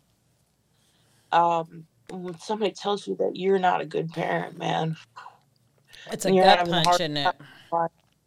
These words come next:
Speaker 1: it totally is a gut punch.
Speaker 2: Man.
Speaker 1: And, and, you know, I gotta, the,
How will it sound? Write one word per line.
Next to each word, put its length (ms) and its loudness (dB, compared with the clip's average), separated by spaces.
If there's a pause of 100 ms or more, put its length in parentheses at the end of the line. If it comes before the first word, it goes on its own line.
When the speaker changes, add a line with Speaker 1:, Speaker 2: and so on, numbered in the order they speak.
(320)
Speaker 1:
it 120 -2
totally 420 4
is 140 -6
a 60 -6
gut 300 0
punch. 260 -6
Speaker 2:
Man. 540 -6 (160)
Speaker 1:
And, 160 4 (1300)
and, 280 2
you 80 -4
know, 240 6
I 180 -2
gotta, 340 -4 (120)
the, 180 -10